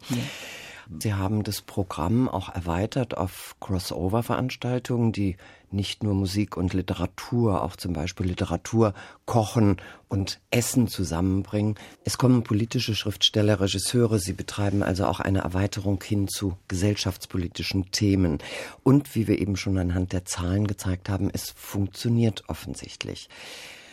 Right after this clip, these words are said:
Speaker 2: Das Literaturhaus ist ein Verein, Sie haben es gesagt, es gibt Mitglieder, siebenhundert an der Zahl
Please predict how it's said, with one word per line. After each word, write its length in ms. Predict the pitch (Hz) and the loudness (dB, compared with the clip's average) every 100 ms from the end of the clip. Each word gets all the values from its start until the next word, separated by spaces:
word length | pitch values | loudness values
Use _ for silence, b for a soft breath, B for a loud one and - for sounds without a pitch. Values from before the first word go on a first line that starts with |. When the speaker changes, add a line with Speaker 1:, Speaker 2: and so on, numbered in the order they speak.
| B | B
Speaker 2:
Das 120 | 107 104 | -2 0
Literaturhaus 640 | 113 120 - 131 147 143 | 0 0 2 4 4 2
ist 120 | - | 0
ein 200 | 85 95 | 0 0
Verein, 520 | - 101 - 82 107 | 0 -2 -2 0 0
Sie 120 | 139 117 | 2 2
haben 120 | 107 | 2
es 140 | 98 | 0
gesagt, 460 | - 87 82 131 120 | -2 -2 0 -2 -4
es 160 | - | -6
gibt 280 | - 90 - - | -4 -6 -8 -2
Mitglieder, 500 | 101 98 - 127 127 | 0 0 -2 -2 0
siebenhundert 800 | 123 - 92 95 95 107 127 - | 0 0 0 2 4 4 2 0
an 180 | - 98 | 0 2
der 180 | 90 - | 0 -2
Zahl 520 | - 92 78 123 180 | -4 -4 0 0 -2